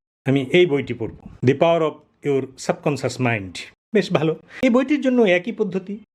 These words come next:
আমি যে নিজস্ব ডিকশনারি তৈরি করার কথা বলেছি সেই পদ্ধতিতে পড়তে হবে। যদি মনে করি যে আমরা এই বইটি পড়ব, সুপার পাওয়ার মেমোরি, তারও একই পদ্ধতি। আমরা যদি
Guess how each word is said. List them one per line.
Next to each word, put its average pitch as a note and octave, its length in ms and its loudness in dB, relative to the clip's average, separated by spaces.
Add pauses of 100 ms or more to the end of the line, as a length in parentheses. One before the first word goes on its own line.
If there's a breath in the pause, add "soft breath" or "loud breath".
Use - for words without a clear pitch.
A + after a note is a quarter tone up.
(140)
আমি D#3+ 160 4
যে D#3+ 80 6 (140)
নিজস্ব E3 260 2 (100)
ডিকশনারি E3 380 0 (280)
তৈরি D3+ 220 6
করার E3 240 2
কথা E3 200 -4
বলেছি E3+ 240 -4 (320)
সেই E3 180 2
পদ্ধতিতে F3 440 0
পড়তে C#3 220 -2
হবে। B2 120 -2 (400 soft breath)
যদি F3+ 120 4 (100)
মনে G3+ 180 2
করি F3 120 4 (120)
যে D#3 60 6 (100)
আমরা C#3+ 180 2 (340)
এই F#3+ 140 6
বইটি C3 260 0
পড়ব, G2+ 180 -4 (420)
সুপার F#3 260 2 (100)
পাওয়ার C3+ 260 2
মেমোরি, G#2 260 -8 (300)
তারও C3+ 280 4
একই G3 220 -6
পদ্ধতি। F#3+ 300 -8 (360)
আমরা F#3+ 200 4
যদি E3 160 4